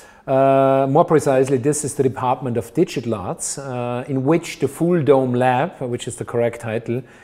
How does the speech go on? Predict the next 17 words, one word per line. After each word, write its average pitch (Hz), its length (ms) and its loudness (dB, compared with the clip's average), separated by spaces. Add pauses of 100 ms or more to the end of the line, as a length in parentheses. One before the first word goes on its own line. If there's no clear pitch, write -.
(100)
is 139 180 2
located, 127 600 2
which 120 180 -4
is, 113 160 -8
is 120 240 -10
exactly 110 400 -8
the 101 60 -6
place 101 340 -8
we 110 80 -8
are 104 80 -6
going 101 220 -10
to 98 120 -12
sit 101 220 -10
here 104 160 -10
now. 101 380 -6 (500)
And 156 220 2
also, 160 880 4